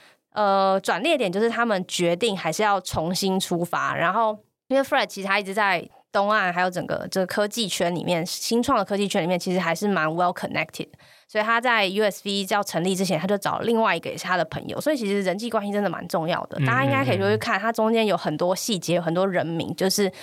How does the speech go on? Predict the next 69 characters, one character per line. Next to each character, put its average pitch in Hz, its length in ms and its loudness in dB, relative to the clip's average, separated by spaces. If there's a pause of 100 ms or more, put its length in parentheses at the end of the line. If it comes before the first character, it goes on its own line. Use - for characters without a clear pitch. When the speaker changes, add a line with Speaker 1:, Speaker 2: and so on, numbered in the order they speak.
(220)
Speaker 1:
包 196 120 -2
括 214 140 0
他 202 120 0
跟 196 160 0
他 196 140 2
现 196 180 0
在 190 140 4
的 151 100 2
合 151 160 -2
伙 139 220 0
人， - 100 0 (160)
呃， 190 80 0 (240)
当 247 160 2
时 196 300 -4
Fred 226 300 0
一 208 120 -8
开 202 200 0
始 175 60 -6
找 - 180 -2
另 202 160 2
外 190 120 4
一 160 60 0
个 - 60 -4
叫 175 100 0
Brad 175 280 0
的 170 40 -10
合 160 100 -6
伙 120 180 0
人， 76 60 2
然 196 100 4
后 214 60 -4
后 277 120 4
来 190 80 4
还 185 100 -4
有 170 60 0
一 - 40 -4
些 202 100 0
新 226 220 2
的 202 120 4
G 180 180 -6
P 175 160 -2
加 160 220 0
入， 170 160 0
其 - 120 -2
实 220 80 4
他 254 60 4
们 226 140 2
都 196 140 2
是， 208 220 0 (400)
呃， 175 220 2
很 220 120 0
有 220 120 2
特 220 260 2
色， 185 360 -2
而 - 60 0
且 214 120 0
不 185 180 -4
是 254 220 0
只 175 160 -4
是 202 300 2
很， - 240 -2 (160)
就 285 100 0
是 294 60 4
蛮 233 160 2
多 285 260 2
元 190 180 2
化 180 220 0
的 151 120 -8
投-， - 140 -8